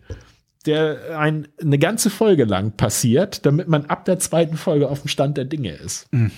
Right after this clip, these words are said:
Speaker 1: Also sie haben nicht mehr die Sachen, die sie erzählen wollten, haben sie nicht mehr wirklich nachgedreht sozusagen,
Speaker 2: Sondern einfach
Speaker 1: sondern sie haben dann alles in die erste Folge, aber immer so in der
Speaker 2: Mhm.
Speaker 1: Form eines Rückblicks, also, ne, was ist in der Zwischenzeit passiert.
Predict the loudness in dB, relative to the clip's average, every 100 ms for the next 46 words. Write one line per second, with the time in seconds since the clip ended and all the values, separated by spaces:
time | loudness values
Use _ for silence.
0 | -12 -20 -12 -2 0 2 2 2 0 0
1 | 2 2 0 -4 0 0 0 0 2 0
2 | 0 -4 -2 -2 -2 -2 -2 -2 -2 -2
3 | -2 -2 0 0 0 -2 0 0 0 0
4 | 0 2 2 2 2 0 -2 -2 -2 0
5 | 2 0 0 0 0 0 2 4 4 4
6 | 4 4 4 4 2 2 2 2 2 2
7 | 2 2 0 2 -2 2 2 2 2 0
8 | -2 0 2 4 4 4 4 2 2 2
9 | 2 2 2 4 2 0 0 0 0 -2
10 | 0 0 2 2 2 2 2 0 0 0
11 | 2 2 0 -2 -2 -2 -4 -2 -4 -4
12 | -4 -8